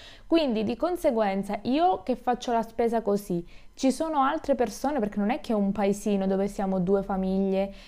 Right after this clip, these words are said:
che facciamo la spesa e quindi dici: "Vabbè, siete due, siete un po' esagerati". Ci sono tante persone che vanno al supermercato e se tante persone la pensano come me,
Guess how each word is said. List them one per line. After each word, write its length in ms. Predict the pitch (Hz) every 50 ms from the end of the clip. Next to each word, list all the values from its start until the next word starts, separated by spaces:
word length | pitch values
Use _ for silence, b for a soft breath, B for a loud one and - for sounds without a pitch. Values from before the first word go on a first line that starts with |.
| B B
che 120 | - 214
facciamo 440 | 208 208 202 196 202 - 214 196 196
la 120 | 190 190 185
spesa 640 | - - - 202 190 190 190 185 185 - 190 190
e 120 | - 202 202
quindi 240 | - 240 233 226 214
dici: 200 | 202 196 - 196
"Vabbè, 380 | 196 190 185 202 185 175 - - - - - - - - -
siete 320 | - 202 196 196 233 226
due, 340 | 202 208 208 214 214 208 -
siete 200 | - - 190 175
un 100 | 175 180
po' 80 | 175 185
esagerati". 840 | 185 185 - 190 175 175 - 180 185 202 196 175 160 151 - 170 165 b b b b b b b b -
Ci 180 | - - 311 320
sono 280 | 359 370 320 262 220 208
tante 360 | 240 285 320 349 330 - 277
persone 720 | - 240 220 208 - - - 269 320 330 262 196 185 180 180
che 100 | - 190
vanno 300 | 180 185 196 185 180 180
al 80 | 180
supermercato 840 | - - 185 180 180 185 180 180 180 - - - 190 170 170 165 -
e 40 | 185
se 260 | 180 - 214 196 202
tante 340 | - 269 320 370 370 403 339
persone 440 | 262 240 226 - - 247 240 269 294
la 120 | 254 208
pensano 440 | 202 214 226 247 247 - 226 208 196
come 240 | 190 202 196 196 185
me, 280 | 180 175 170 165 170